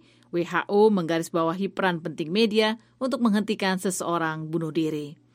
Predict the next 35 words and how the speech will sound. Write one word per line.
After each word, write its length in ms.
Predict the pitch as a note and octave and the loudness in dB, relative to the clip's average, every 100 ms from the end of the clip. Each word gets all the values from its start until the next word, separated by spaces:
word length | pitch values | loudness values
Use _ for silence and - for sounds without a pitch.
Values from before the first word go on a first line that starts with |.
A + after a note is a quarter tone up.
| - _ _ | -20 _ _
Di 160 | - D#3+ | -12 -4
seluruh 320 | F3 E3+ E3+ | 0 2 4
dunia, 400 | F#3 F#3+ G3+ G3 | 4 4 4 2
ada 80 | F3+ | 0
satu 320 | F#3 F3 E3+ | -2 -4 -2
orang 160 | F3+ F3 | 0 0
bunuh 240 | F3 F3 | 0 2
diri 240 | F3+ G#3 | 2 2
setiap 240 | G3 F#3+ F3 | 0 -2 -2
empat 400 | F#3+ F3+ F3+ - | -2 -2 -4 0
puluh 160 | F#3 | 2
detik. 320 | G3 A#3+ G3+ - _ _ _ _ | 4 2 0 -2 _ _ _ _
W 160 | - A#3+ | 2 4
H 160 | C#4 C4+ | 4 2
O 80 | |
melaporkan, 560 | C#4 A#3+ B3 A#3+ C4+ C#4 | 2 2 0 0 0 0
untuk 160 | A3+ F#3 | -2 -2
setiap 320 | A3+ G3 - | 0 0 0
tindakan 420 | G3+ G3 F#3+ F3+ | 0 2 0 0
bunuh 220 | B3+ C4 | 2 2
diri 320 | G3+ F#3+ F3 | 6 6 6
itu, 240 | E3+ F#3+ A#3+ - _ - | 2 0 -4 -8 _ 0
ada 160 | - A#3 | 4 4
dua 240 | G3 F3+ | 6 4
puluh 180 | F#3+ F3+ | 6 4
orang 240 | E3+ E3+ | 4 0
lain, 380 | F3 D3+ E3 G3+ | -2 -2 -2 -4
terutama 320 | D#3+ D#3 D#3 - | -4 -4 -4 -6
anak-anak 340 | D#3+ - D#3 F3+ | -6 -6 -6 -4
muda, 400 | F3 C#3 E3 A#3+ _ - | -4 -2 -4 -6 _ -8
yang 80 | E3+ | -6
berupaya 480 | E3 D3+ - F3 G3 | -4 -4 0 2 2
melakukan 640 | F3+ D3+ F3 C4+ B3 G#3+ | 0 -2 -6 -4 0 0
tindakan 400 | G#3+ F3+ E3+ D#3+ | 0 0 0 -4
serupa. 560 | - D#3+ B2+ D#3+ C#3+ | -6 -8 -4 -4 -6